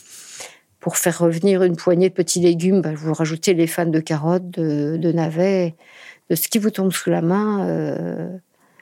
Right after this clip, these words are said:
avec vos légumes, et vous verrez, c'est délicieux, ça ne coûte rien, et ça, voilà, et,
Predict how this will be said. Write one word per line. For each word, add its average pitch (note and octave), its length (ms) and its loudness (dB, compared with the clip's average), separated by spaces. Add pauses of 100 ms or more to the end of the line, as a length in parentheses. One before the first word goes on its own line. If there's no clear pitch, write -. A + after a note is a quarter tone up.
(400)
avec E3+ 220 0
vos E3 100 -2
légumes, B3 400 4
et G3 120 0
vous E3 80 -6
verrez, E3 260 0
c'est - 180 0
délicieux, F#3 560 0
ça A#3 160 -2
ne E3+ 80 0
coûte G3+ 280 -6
rien, G#3+ 500 2
et G3 100 0
ça, D3+ 440 -4 (1500)
voilà, A#3+ 400 2
et, F#3 420 -6